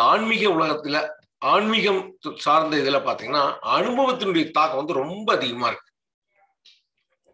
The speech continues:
அனுபவத்தை எதிர்நோக்கி தான் எல்லாமே நல்ல அனுபவமா ஏற்படணும், ஒரு ஆனந்த அனுபவம் ஏற்படணும்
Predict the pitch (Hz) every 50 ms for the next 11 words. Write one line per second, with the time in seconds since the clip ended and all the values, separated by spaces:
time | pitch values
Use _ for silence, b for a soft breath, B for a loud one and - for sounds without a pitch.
0 | - - - _ _ _ _ _ _ _ _ - - 180 226 240 254 262 247 -
1 | - 214 202 202 214 220 220 214 - 180 190 208 233 220 185 175 180 185 185 190
2 | 190 175 - - - 135 139 156 180 196 202 180 175 175 170 170 170 165 165 165
3 | 156 143 131 123 123 131 127 123 123 123 123 - _ - 127 127 123 127 151 170
4 | 180 185 185 185 180 170 156 156 151 147 151 151 139 131 120 113 - 120 117 113
5 | 110 113 123